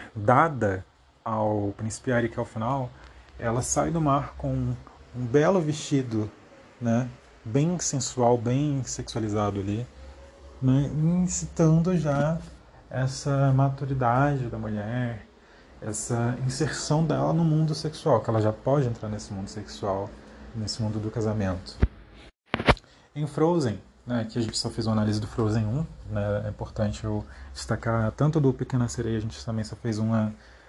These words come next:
análise do filme um, são três filmes, mas a gente pegou aquela versão de mil novecentos e oitenta e quatro, o filme oito, mil novecentos e oitenta e nove,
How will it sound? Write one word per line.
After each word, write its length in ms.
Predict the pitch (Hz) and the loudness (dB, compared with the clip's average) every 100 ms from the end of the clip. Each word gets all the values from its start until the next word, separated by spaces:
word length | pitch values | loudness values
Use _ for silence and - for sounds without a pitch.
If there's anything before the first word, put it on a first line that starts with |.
| - - | -20 -4
análise 360 | 120 110 107 110 | 2 2 2 -2
do 80 | |
filme 300 | 104 113 107 | -2 -2 0
um, 220 | 107 147 185 | 0 0 -4
são 200 | - 120 | -4 -2
três 280 | 117 110 110 | 2 2 0
filmes, 600 | - 120 160 - - - _ _ - - - - - - | 0 0 -2 -6 -12 -12 _ _ -20 -20 -20 -20 -16 -4
mas 760 | 107 110 110 107 107 - - 123 | 2 4 4 2 0 -4 -6 -4
a 40 | |
gente 200 | 117 - - - | -4 -6 -10 -2
pegou 460 | 123 117 123 127 - | 2 4 4 2 -4
aquela 280 | - 127 120 | -2 0 0
versão 340 | 127 - 127 | -2 0 0
de 100 | 113 | 2
mil 160 | 120 170 | 0 2
novecentos 320 | 180 151 143 | 0 -2 -2
e 20 | |
oitenta 260 | 131 131 135 | -2 -4 -2
e 20 | |
quatro, 480 | 131 120 147 - - - - - - - - - - - - | 2 4 2 -4 -18 -20 -20 -20 -20 -20 -20 -20 -20 -16 -10
o 60 | |
filme 240 | 101 110 110 | -2 2 4
oito, 280 | 107 - | 2 0
mil 100 | 123 | -2
novecentos 380 | 110 104 - 117 | 0 -2 -2 -2
e 20 | 113 | -2
oitenta 280 | 113 101 | -2 -4
e 20 | 98 | 0
nove, 360 | 98 127 147 | 2 2 0